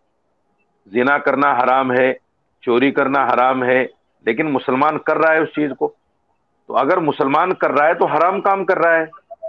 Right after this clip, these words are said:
इसका मतलब ये नहीं कि इस्लाम में वो चीज़ जायज़ हो जाएगी।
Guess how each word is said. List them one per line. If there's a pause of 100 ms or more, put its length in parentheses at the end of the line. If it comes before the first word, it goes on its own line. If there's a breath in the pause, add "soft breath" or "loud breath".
(140)
इसका
मतलब
ये
नहीं
कि
इस्लाम
में
वो
चीज़
जायज़
हो
जाएगी।